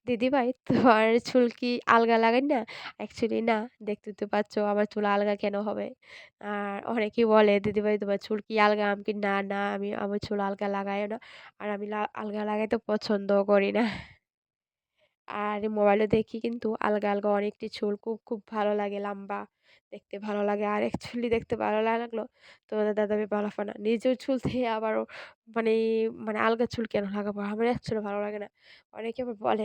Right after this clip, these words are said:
"দিদিভাই তোমার চুল কি আলগা?" আমি কি, "না, না।" কি বলবো আর ওদেরকে? আর actually কি দেখতে পায় না নাকি তারা?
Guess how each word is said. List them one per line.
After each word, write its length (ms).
"দিদিভাই 340
তোমার 220
চুল 180
কি 140
আলগা?" 320
আমি 160
কি, 140
"না, 140
না।" 160
কি 180
বলবো 300
আর 180
ওদেরকে? 400
আর 140
actually 320
কি 140
দেখতে 280
পায় 160
না 120
নাকি 240
তারা? 220